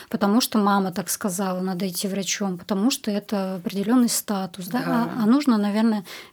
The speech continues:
Speaker 1: как-то определять, что могу я быть врачом, тем более детским, да, или нет, чтобы не терять свою жизнь.
Speaker 2: Даже у нас медицинские представители, когда ходят по педиатрам, они говорят: «Это самые лучшие». Ну, я не хочу никого обидеть, но правда, им легче всего работать.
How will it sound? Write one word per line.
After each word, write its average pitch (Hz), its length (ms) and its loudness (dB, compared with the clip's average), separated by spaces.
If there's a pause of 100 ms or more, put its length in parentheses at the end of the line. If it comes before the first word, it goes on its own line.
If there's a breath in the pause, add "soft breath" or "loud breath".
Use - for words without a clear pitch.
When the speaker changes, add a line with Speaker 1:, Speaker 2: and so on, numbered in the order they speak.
Speaker 1:
как-то 220 360 0
определять, 190 640 -2
что 185 440 -4
могу 214 400 0
я 247 140 2
быть 175 300 -4
врачом, 185 680 -2
тем 202 160 0
более 185 220 0
детским, 175 680 -4 (420 loud breath)
да, 202 240 -2
или 226 260 2
нет, 196 480 -2 (200)
чтобы 220 320 0
не 233 160 4
терять 262 300 0
свою 196 260 -4
жизнь. 190 460 -2 (200)
Speaker 2:
Даже 190 280 -2
у 190 40 -2
нас 185 220 -2
медицинские 180 500 -4
представители, 180 640 -4
когда 165 260 -4
ходят 165 340 -4
по 170 160 -2
педиатрам, 165 720 -6
они 160 160 -6
говорят: 160 220 -10
«Это 170 100 -8
самые 180 380 -2
лучшие». 180 640 0
Ну, 311 80 8
я 269 120 6
не 202 60 2
хочу 202 240 0
никого 180 260 -4
обидеть, 185 400 -2
но 185 100 0
правда, 170 400 -4
им 180 180 2
легче 220 380 2
всего 190 360 0
работать. 165 440 -4